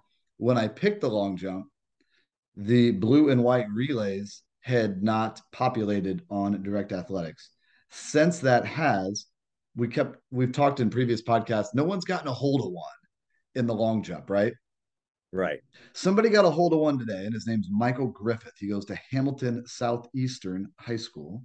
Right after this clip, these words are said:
Speaker 1: and he, uh, leapt twenty-two feet nine and a half of an inch. But
Speaker 2: All right.
Speaker 1: after Michael Griffith,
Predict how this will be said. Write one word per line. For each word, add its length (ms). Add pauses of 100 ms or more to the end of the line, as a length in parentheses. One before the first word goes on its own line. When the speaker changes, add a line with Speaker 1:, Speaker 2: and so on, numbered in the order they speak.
(760)
Speaker 1:
and 300
he, 720 (460)
uh, 520 (200)
leapt 600 (320)
twenty-two 580
feet 340
nine 520
and 100
a 180
half 220 (100)
of 140
an 80
inch. 340 (380)
But 220
Speaker 2:
All 60
right. 120 (140)
Speaker 1:
after 640 (320)
Michael 340
Griffith, 580